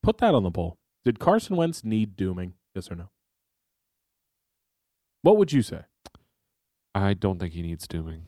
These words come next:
Speaker 1: I would also say he does
Speaker 2: He's,
Speaker 1: not
Speaker 2: he's on
Speaker 1: need
Speaker 2: a, he's on a team destined for doom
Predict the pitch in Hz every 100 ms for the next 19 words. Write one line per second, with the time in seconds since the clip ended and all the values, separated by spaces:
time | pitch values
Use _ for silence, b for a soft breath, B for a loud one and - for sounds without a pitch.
0 | - 95 101 101 92 87 - 87 - 85
1 | 85 87 110 101 87 107 113 113 90 90
2 | 104 110 107 110 101 95 - 101 101 104
3 | 101 101 95 90 98 92 - 90 82 87
4 | 87 92